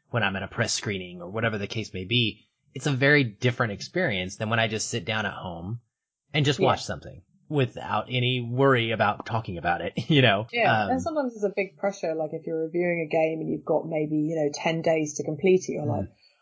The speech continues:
Speaker 2: "Oh God, it's, like, a ninety-hour game. Where, where am I gonna fit this time in?" 'Cause you wanna give it the time it needs to, you know,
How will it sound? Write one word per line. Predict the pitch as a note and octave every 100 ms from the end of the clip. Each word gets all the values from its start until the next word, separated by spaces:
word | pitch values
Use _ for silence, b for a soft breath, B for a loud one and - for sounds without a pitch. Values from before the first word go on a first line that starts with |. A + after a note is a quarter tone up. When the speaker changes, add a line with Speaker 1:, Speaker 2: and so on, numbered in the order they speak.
| b b -
Speaker 2:
"Oh | F#4
God, | D4 B3 B3+ B3+ - -
it's, | -
like, | F4 D#4+
a |
ninety-hour | D#4 D4+ C#4+ D4 C4 B3+
game. | B3+ A#3+ A#3
Where, | A3+ A#3
where | A#3 A#3 C4
am | C4
I | B3
gonna | A#3 A3+
fit | - G3+
this | G#3 -
time | A#3 A#3 A3+
in?" | G#3+ G#3
'Cause | G3
you | G#3+
wanna | A3 G3+
give | G3+
it | F3 E3
the | D#3+ -
time | G3 F#3
it | E3
needs | G3 G#3 G3+ G3 -
to, |
you | D#3+ D#3+
know, | D3+